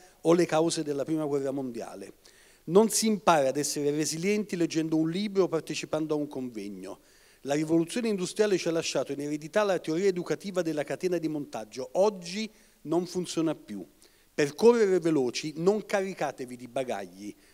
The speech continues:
lasciate perdere tutte le vostre illusioni, sono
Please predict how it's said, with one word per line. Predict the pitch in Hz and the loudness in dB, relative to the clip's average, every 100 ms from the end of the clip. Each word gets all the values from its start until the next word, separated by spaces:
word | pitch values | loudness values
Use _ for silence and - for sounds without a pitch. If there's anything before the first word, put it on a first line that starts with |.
| _ | _
lasciate | 139 143 214 214 208 | -2 2 4 4 4
perdere | 196 180 180 165 | 4 4 2 2
tutte | 185 - 160 | -4 -4 -2
le | |
vostre | 151 156 151 160 | 2 0 0 -6
illusioni, | 151 156 113 107 95 95 - _ _ | -8 -10 -12 -14 -14 -20 -20 _ _
sono | - 175 180 180 175 | 0 2 4 4 2